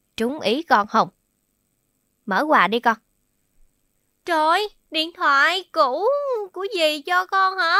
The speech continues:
Speaker 1: Con bé này, điện thoại trong hộp mới cáo, mà nó nói, ừ, cho nó điện thoại cũ.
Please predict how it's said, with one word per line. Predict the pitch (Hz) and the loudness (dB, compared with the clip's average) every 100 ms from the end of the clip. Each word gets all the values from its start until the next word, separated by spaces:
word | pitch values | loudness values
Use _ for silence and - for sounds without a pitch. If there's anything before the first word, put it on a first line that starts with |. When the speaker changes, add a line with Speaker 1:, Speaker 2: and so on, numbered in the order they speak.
| 494 508 _ _ _ _ _ _ _ _ _ _ _ _ _ _ _ - | 2 -2 _ _ _ _ _ _ _ _ _ _ _ _ _ _ _ -12
Speaker 1:
Con | 214 202 | -10 0
bé | 214 302 | 2 4
này, | 370 185 107 _ _ - | 4 2 -2 _ _ -2
điện | 214 | -2
thoại | 240 190 220 | -2 -2 0
trong | 269 247 | -2 -2
hộp | 208 180 294 | -2 0 0
mới | 349 | -2
cáo, | - 320 381 480 494 _ _ - | 2 4 6 4 4 _ _ -4
mà | 214 | -2
nó | 233 | 0
nói, | 339 359 392 | 2 2 4
ừ, | 294 285 277 277 285 | 2 2 0 -2 -2
cho | 302 285 | 2 4
nó | 320 | 4
điện | 285 226 | 0 -2
thoại | 240 214 | -2 -2
cũ. | - 185 269 | 2 4 6